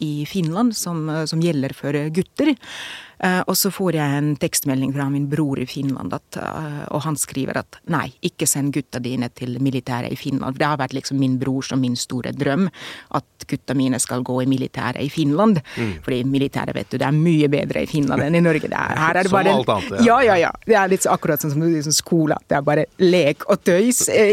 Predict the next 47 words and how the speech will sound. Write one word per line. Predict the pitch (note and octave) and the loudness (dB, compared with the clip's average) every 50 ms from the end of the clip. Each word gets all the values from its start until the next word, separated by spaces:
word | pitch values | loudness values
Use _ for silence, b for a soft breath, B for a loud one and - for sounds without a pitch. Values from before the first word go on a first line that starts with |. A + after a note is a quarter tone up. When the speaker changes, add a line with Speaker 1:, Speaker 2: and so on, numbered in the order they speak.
| G3+ - | 4 4
Speaker 1:
i | G3 | 4
Norge | G3 G3 F#3+ F3 E3+ D#3+ F#3+ | 4 4 4 4 2 2 2
og | G3+ | 2
sånn, | G3 - C3+ | 4 4 4
Speaker 2:
Ja, | C#3 C#3 | 4 4
ja, | C3+ | 4
Speaker 1:
men | C3 B2+ | 4 4
Speaker 2:
ja, | B2+ | 4
ja, | B2+ | 4
ja. | - | 4
Vi | - A#2 | 4 4
skal | D#3+ A3 G3+ | 4 4 4
Speaker 1:
militæret | F#3 F#3 G#3 A#3 A3+ | 4 4 4 4 4
Speaker 2:
komme | G3 F#3 E3 | 4 2 2
tilbake | E3 E3 D3+ | 2 2 2
til | - E3 D#3+ D3+ | 2 4 4 4
det. | D#3+ - C4+ C#4+ C#4+ C#4+ | 4 4 2 2 4 4
Speaker 1:
<laughs> | |
Ja. | B3+ A#3+ A#3+ | 4 4 4
Speaker 2:
Men, | D#3 E3 F3+ | 2 2 4
eh, | F#3+ F#3 F3+ F3+ - | 4 4 4 4 2
men | F3 - D4 | 2 4 4
Speaker 1:
Men, | - E3+ | 4 4
Speaker 2:
den | - | 4
Speaker 1:
men | - - | 4 4
Speaker 2:
meldingen | - - E4 D3+ C#3+ D3+ | 4 4 4 4 2 2
kom | - F#3+ F3 E3 F3+ | 2 0 0 0 0
fra | - F3 E3 D#3+ | 0 0 2 2
broren | E3 D#3 C3 A2+ | 2 2 2 2
din | A#2+ C#3 D3 C#3+ | 0 0 2 2
nå, | B2+ A#2+ B2 | 4 4 4
altså, | A#2+ - - - A#3+ C#4+ | 4 4 2 4 4 4
Speaker 1:
Ja. | F4+ F4+ F4 | 4 4 4
Speaker 2:
etter | - A2 | 2 2
det | A2 G2+ | 0 0
som | - A#2+ | -2 -2
skjedde? | - A#2+ - G2+ - C4+ | -4 -4 -2 2 2 4
Speaker 1:
Ja, | E4+ F4 E4 F#3 | 4 6 4 2
Speaker 2:
Ja. | D3 - - C#4 | 2 2 2 4
Speaker 1:
ja. | D#4 C#4+ A3+ G#3+ - | 4 4 2 2 2
Og | G3+ G#3+ | 2 2
det, | A3+ - | 4 4
og | A#3 | 4
det | - B3 C4 C4+ | 4 4 4 4
var | A#3 G3+ F3+ | 4 2 2
sånn, | E3+ - F3 E3 E3 D#3 - | 2 2 0 0 0 0 0
eh, | - E3 E3 D#3+ E3 E3 | 0 2 2 2 0 0